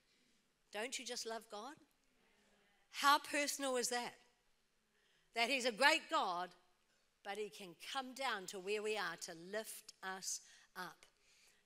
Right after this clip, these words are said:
Jesus stooped. And I'm just gonna tell you a little story about Benjamin Franklin. It just says the American Puritan preacher, Cotton Mather, invited a young Benjamin Franklin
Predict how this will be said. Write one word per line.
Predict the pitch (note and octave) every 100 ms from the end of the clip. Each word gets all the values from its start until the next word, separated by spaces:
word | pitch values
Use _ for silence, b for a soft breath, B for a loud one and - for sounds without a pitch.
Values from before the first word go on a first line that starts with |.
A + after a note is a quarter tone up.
| b
Jesus | - C4+ D4 C4 C4+ C4
stooped. | - - - - G3+ - - - _ _ B B B
And | F3
I'm | G#3+ E4
just | F#4+
gonna | E4+ D4+
tell | - D4+
you | C#4+ B3+
a |
little | A#3 C#4+
story | D4 - C#4 C#4
about | C4 A#3+ A#3 F3+
Benjamin | C4+ B3+ B3+ A#3+ A#3
Franklin. | - A3+ A3+ - E3+ D#3 - _ _ - B B B
It | G#3+
just | D#4 E4
says | D#4+ -
the | C#4
American | B3+ B3+ C4+ C#4+ D4+ D4 D#4
Puritan | - A#3+ B3 - B3
preacher, | - A#3+ G3 - F#3 A#3+ - B B -
Cotton | C4+ C4 D4
Mather, | C4 G#3 F#3+ A3 G#3
invited | A3 G#3 A3+ A#3+ A#3
a | G3
young | F#3+ G3+ A3 C#4+ E4 B B B
Benjamin | C4 B3 B3 C4+ B3
Franklin | - A3 G#3 - G#3+